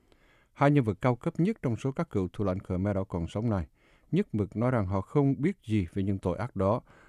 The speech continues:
hoặc là họ không có quyền để ngăn chặn. Lập luận của họ đã bị tòa án bác bỏ. Tòa án cho rằng ông Khieu Samphan, trong tư cách là nguyên thủ quốc gia,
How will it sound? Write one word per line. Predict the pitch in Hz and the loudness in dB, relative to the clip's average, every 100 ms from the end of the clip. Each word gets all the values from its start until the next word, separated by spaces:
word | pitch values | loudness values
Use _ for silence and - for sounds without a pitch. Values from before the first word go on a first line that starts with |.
| _ | _
hoặc | - 101 | -6 -2
là | 104 98 | 0 0
họ | 82 98 | -2 -6
không | - 113 | -4 -4
có | 104 131 | -4 -4
quyền | - 107 87 80 | 0 2 2 -4
để | 90 87 | -4 -4
ngăn | 95 98 | -2 -2
chặn. | 87 85 - _ _ _ _ _ _ _ _ _ | -2 -6 -8 _ _ _ _ _ _ _ _ _
Lập | 107 104 | -2 -2
luận | 104 95 | -2 -2
của | 104 | 0
họ | 107 95 | 2 0
đã | - 98 | -2 -4
bị | 95 | -4
tòa | - 95 85 | -2 -4 -2
án | 95 107 - | -4 -4 -2
bác | 117 95 | -4 -2
bỏ. | 80 87 - _ _ _ _ _ _ - _ _ - | -6 -6 -12 _ _ _ _ _ _ -20 _ _ 0
Tòa | 110 107 | 4 6
án | 156 | 4
cho | - 131 | 2 2
rằng | 98 | 2
ông | 104 | 0
Khieu | 107 - 117 | -2 -2 -2
Samphan, | - 117 101 113 95 - | 0 0 0 0 -2 -4
trong | 123 107 | -4 -4
tư | - 127 | -2 -2
cách | 196 - - | -2 -6 -4
là | 95 | -2
nguyên | 98 104 | 0 0
thủ | 104 | -2
quốc | 87 139 - | -4 -6 -2
gia, | 107 90 | -4 -4